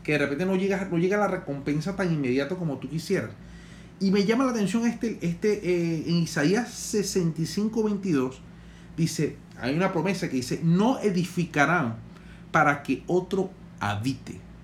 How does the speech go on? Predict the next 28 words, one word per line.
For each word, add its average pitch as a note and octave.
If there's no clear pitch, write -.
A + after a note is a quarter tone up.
Mira, F#3
algo F#3+
increíble, D#3+
pero B2+
quizás -
tú C4+
estás B3
en A#3+
tu C3
casa, -
eh, D3+
y F3+
puedes A3+
tener D#3
tu F3+
casa, F#3+
puedes D#3+
tener D3+
tus -
cosas, E3+
puedes D3
tener C#3+
lo, E3+
lo, C#3+
lo C3
más E3
hermoso F3+
posible, D3